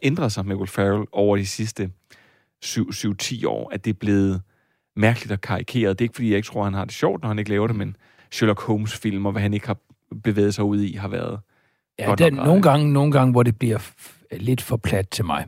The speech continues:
Speaker 1: Ja.
Speaker 2: Men altså, jeg kan også godt lide ham, når han er sådan rent sketchkomisk. Jeg kan godt lide at se ham, øh, med nogle tætsiddende, øh, hvide bukser synge, øh, s-, øh, synge om, hvad hedder det, My Tight Pants, eller et eller andet. Øh,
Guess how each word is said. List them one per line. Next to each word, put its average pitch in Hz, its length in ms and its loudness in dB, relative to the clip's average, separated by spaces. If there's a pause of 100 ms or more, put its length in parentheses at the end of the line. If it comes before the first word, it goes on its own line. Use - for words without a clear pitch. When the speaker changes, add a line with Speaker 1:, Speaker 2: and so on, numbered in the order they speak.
Speaker 1:
Ja. 107 180 0
Speaker 2:
Men 123 180 6
altså, 117 300 4 (360)
jeg 131 140 4
kan 139 120 2
også 160 280 6
godt 127 220 4
lide 147 200 4
ham, 117 120 4
når 113 160 -2
han 104 180 2
er 104 40 -4
sådan 117 260 -4
rent 135 240 0
sketchkomisk. 101 840 0
Jeg 113 80 2
kan 101 100 -2
godt 120 200 2
lide 131 240 4
at 110 80 2
se 131 220 4
ham, 110 260 2 (420)
øh, 95 460 0 (280)
med 110 120 0
nogle 107 220 2
tætsiddende, 110 760 4 (400)
øh, 104 240 -4
hvide 123 220 6
bukser 117 380 2
synge, 113 440 2
øh, 107 120 -4
s-, - 120 -4
øh, 107 220 -2
synge 120 380 2
om, 107 120 4
hvad 113 140 2
hedder 104 220 4
det, 104 380 0
My 104 220 0
Tight 110 300 0
Pants, 107 460 -2
eller 113 160 2
et 117 40 4
eller 127 160 4
andet. 139 200 6 (380)
Øh, 127 560 6